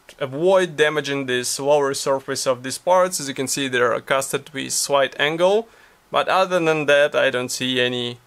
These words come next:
possible issue with that. And another thing <laughs> which is really funny is that we have drive sprockets and idlers molded on the separate tab, but note how the teeth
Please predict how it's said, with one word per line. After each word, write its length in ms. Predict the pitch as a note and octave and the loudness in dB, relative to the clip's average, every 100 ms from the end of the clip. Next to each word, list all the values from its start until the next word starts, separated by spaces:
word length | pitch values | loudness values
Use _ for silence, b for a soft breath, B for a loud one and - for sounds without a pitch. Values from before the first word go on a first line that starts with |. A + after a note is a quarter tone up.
| _ | _
possible 520 | B2 B2 B2+ B2 A#2+ - _ _ | -8 -8 -4 -4 -4 -10 _ _
issue 420 | - D3+ D3+ C#3+ C3 | -10 -6 -6 -8 -6
with 340 | C3 B2 C#3 | -8 -10 -2
that. 280 | C3 D3 - b b b b - | 0 0 -2 b b b b -4
And 480 | D3 D#3 D#3 D#3+ D#3 | 0 0 0 -2 -2
another 400 | D#3+ F3 F#3+ F#3 | 0 0 -2 -4
thing 500 | F#3 F3 E3+ E3+ E3+ - | -2 0 0 -2 -6 -14
<laughs> 180 | - _ | -20 _
which 220 | C#3+ - | -12 -6
is 200 | E3+ C#3+ | -4 -2
really 320 | D3 D#3+ D#3 C#3+ | -2 -2 -2 -4
funny 460 | - C#3+ D3 D3 C#3+ B B | -2 -2 -2 -6 -8 B B
is 320 | C#3+ D3 C#3+ - | -4 -4 -4 -4
that 340 | D3+ D3 - | 2 2 2
we 80 | C#3+ | -4
have 260 | C#3+ C#3+ B2+ | 0 0 0
drive 360 | C#3 D3+ D#3+ | 0 2 2
sprockets 640 | D3+ - D3 C#3+ C#3 C3 - | -4 -2 0 2 0 -4 -4
and 460 | D3 C#3+ C#3 C#3 | 0 2 0 -2
idlers 580 | - D3 D3+ C3+ C3+ C3+ | -2 0 2 2 2 0
molded 360 | C#3+ C#3 C#3 C3 | 0 0 0 0
on 200 | C3+ C3+ | 0 0
the 80 | C3+ | -2
separate 500 | F3 - C#3 C3 - | -4 0 0 0 0
tab, 280 | E3+ F3+ | 0 0
but 220 | C#3+ C3+ E3+ | 0 -2 -2
note 440 | D#3+ F3+ A3 - | 0 2 0 -2
how 260 | F3+ E3 E3+ | 0 2 0
the 380 | D3+ D3 D3 C#3 | -2 -4 -4 -6
teeth 480 | - E3+ E3 E3 | -8 -6 -4 -6